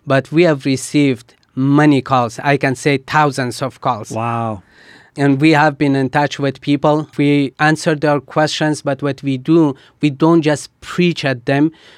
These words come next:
Speaker 1: but also, uh, we receive their calls and we have follow-up
Speaker 2: Mm-hmm.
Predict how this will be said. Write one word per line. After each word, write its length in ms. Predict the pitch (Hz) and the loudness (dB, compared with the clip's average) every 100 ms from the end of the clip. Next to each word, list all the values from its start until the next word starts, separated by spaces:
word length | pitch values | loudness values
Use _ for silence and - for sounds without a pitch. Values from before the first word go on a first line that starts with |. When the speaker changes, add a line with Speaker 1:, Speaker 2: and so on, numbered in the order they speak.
| _ | _
Speaker 1:
but 200 | 139 135 | -4 0
also, 480 | 156 - 156 147 - | 0 2 2 2 0
uh, 160 | 139 139 | -4 -2
we 280 | 135 156 143 | 2 2 2
receive 500 | 139 135 - 156 147 | 0 -2 -2 -2 2
their 200 | 143 123 | 0 0
calls 360 | 160 170 - | 0 0 -2
and 300 | - 135 131 | -4 -4 0
we 140 | 156 156 | 2 2
have 280 | 139 147 | 2 -2
follow-up 800 | - _ 175 160 147 127 120 - - | -4 _ 0 2 2 0 -2 -10 -14
Speaker 2:
Mm-hmm. 240 | 139 107 | -12 -10